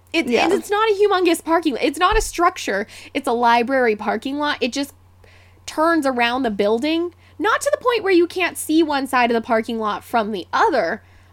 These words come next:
Speaker 1: but to the point where there are multiple right angles. And so
Speaker 2: Yeah, so you thought that you were in one corner spot.
Speaker 1: Yes.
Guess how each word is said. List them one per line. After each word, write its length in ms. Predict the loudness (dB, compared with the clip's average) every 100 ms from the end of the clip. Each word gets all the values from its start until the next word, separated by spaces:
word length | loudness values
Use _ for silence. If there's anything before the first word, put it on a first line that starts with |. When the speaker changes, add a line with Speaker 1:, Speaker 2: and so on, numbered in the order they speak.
| -4
Speaker 1:
but 120 | 0
to 80 | 0
the 80 | 0
point 260 | 0 -2 0
where 140 | 2
there 120 | 2
are 40 | 2
multiple 500 | 2 -2 -2 -4 0
right 320 | 2 0 -2 -12 _
angles. 800 | -8 -6 -4 -4 -4 -6 -12 -20 -20 _ -14
And 180 | -12
so 460 | -4 0 0 0 -4 _ -20 -4
Speaker 2:
Yeah, 280 | 0 2 2
so 160 | 2
you 260 | 2 2 -2
thought 400 | 2 6 6 4
that 140 | -2
you 180 | 0 2
were 160 | 2 2
in 260 | 2 2
one 280 | 4 4 4
corner 400 | 2 0 0 -2
spot. 460 | -4 -2 -2 -2 -8 -14 -4
Speaker 1:
Yes. 400 | 2 2 0